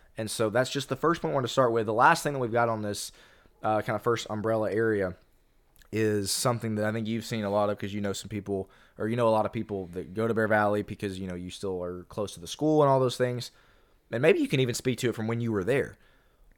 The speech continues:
A lot of guys use preaching school or just the ministry in general as a backup plan. It cannot be your backup plan. By that I mean, "Well, you know, I don't really have any other kind of passion or desire. I don't really wanna go to school. I don't really,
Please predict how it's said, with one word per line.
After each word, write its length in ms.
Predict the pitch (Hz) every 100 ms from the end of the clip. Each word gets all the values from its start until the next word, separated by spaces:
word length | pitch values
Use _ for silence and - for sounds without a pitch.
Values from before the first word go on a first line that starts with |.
| _ _ -
A 40 |
lot 220 | 107 135
of 80 | 190
guys 380 | 170 160 143 123
use 180 | 127 117
preaching 440 | - 135 135 135
school 500 | 135 - 135 135 131
or 140 | - 113
just 260 | 113 117
the 80 | -
ministry 640 | 101 101 107 123 - 120 110
in 160 | 92
general 560 | 82 87 110 139 160 - _ _ _ _ 120
as 140 | 120
a 40 | 101
backup 340 | 85 - -
plan. 300 | - 71 - _ _ - _ - - _ _ _ -
It 160 | 127 -
cannot 400 | 147 147 139 104
be 80 |
your 160 | 104 92
backup 360 | 82 - - -
plan. 260 | 80 71
By 140 | 87 120
that 160 | 147
I 80 | 143
mean, 420 | 139 135 131 120 - _ - _ -
"Well, 580 | 143 165 160 160 151
you 120 | 143 139
know, 140 | 143
I 160 | 147 156
don't 220 | 156 151
really 400 | 151 143 135 127
have 260 | 139 131
any 240 | 127 127 120
other 240 | 123 123
kind 180 | 110 110
of 60 | 101
passion 480 | 117 110 107 113
or 80 | 107
desire. 640 | 101 104 110 110 110 110 110
I 20 |
don't 100 | 120
really 140 | 117
wanna 120 | 117 110
go 60 |
to 60 | 110
school. 520 | - - 107 107 107
I 60 | 104
don't 180 | 120
really, 400 | 110 117 110 107